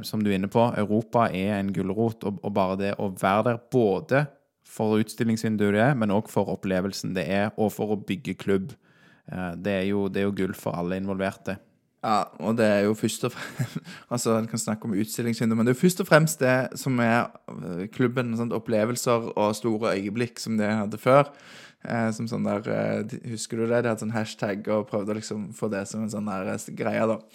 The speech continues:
Speaker 1: Ja,
Speaker 2: Det var ikke så
Speaker 1: nesten
Speaker 2: mange s-
Speaker 1: sånn at kraft og kjærlighet er bedre.
Speaker 2: <laughs> Ja, jeg synes nesten det, men dette var et stort øyeblikk på, på stadion, og
Speaker 1: Mm.
Speaker 2: åh, eh,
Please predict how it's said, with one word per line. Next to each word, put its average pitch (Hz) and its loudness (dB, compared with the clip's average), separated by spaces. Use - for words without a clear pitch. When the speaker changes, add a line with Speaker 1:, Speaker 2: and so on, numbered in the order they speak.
Speaker 1:
Ja, 110 2
Speaker 2:
Det - -10
var 131 0
ikke 117 0
så 127 6
Speaker 1:
nesten 147 4
Speaker 2:
mange 131 2
s- 143 4
Speaker 1:
sånn 127 4
at - -4
kraft - 4
og 117 -2
kjærlighet 101 2
er 92 -2
bedre. 135 2
Speaker 2:
<laughs> - -20
Ja, 170 4
jeg 180 4
synes 170 -2
nesten 170 -2
det, 135 0
men 151 0
dette 143 2
var 156 10
et 156 0
stort 151 2
øyeblikk 123 0
på, 120 2
på 123 -6
stadion, 143 2
og 127 2
Speaker 1:
Mm. 135 2
Speaker 2:
åh, 139 6
eh, 123 4